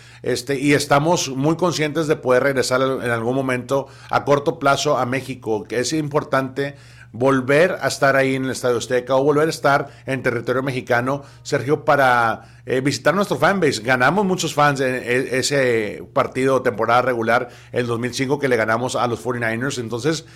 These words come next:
eh, eso es como que el parteaguas para la, la nueva era cardenal.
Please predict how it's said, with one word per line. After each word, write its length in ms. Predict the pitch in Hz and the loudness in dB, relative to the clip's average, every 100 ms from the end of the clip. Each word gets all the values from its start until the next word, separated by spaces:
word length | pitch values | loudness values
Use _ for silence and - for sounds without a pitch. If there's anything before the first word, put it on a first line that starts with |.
| - - | -20 -6
eh, 220 | 139 147 180 | -2 0 2
eso 180 | - | 2
es 160 | 208 214 | 0 0
como 200 | 220 208 | -2 -2
que 100 | 175 | 0
el 100 | 143 | 0
parteaguas 640 | - 127 143 127 147 175 - | 0 0 2 2 4 2 2
para 220 | 156 135 | 0 2
la, 200 | 123 120 | 2 0
la 200 | 117 123 | 0 -2
nueva 360 | 131 147 170 | 2 2 4
era 280 | 139 143 151 | 2 0 0
cardenal. 540 | 143 113 113 120 127 | 0 0 0 0 -2